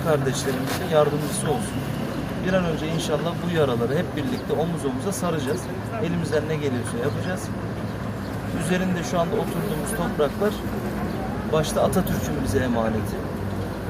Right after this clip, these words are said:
Ondan sonra bizim kardeşlerimizin yaşadığı yerler. Buraya sahip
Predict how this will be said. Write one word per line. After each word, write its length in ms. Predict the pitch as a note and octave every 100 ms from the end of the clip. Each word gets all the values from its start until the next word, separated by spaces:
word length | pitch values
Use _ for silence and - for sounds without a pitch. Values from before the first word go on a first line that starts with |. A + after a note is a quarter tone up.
| -
Ondan 220 | F3 E3+
sonra 260 | D#3 D3 F3 F#3+
bizim 160 | E3+ F#3+ -
kardeşlerimizin 760 | D#3+ D#3 D#3 - D#3+ D3+ - E3
yaşadığı 380 | C#3+ D3+ C#3 F3+
yerler. 340 | E3 C3+ C3 F#3+ - - - - - -
Buraya 220 | G#3 F#3
sahip 320 | - F#3+ G3+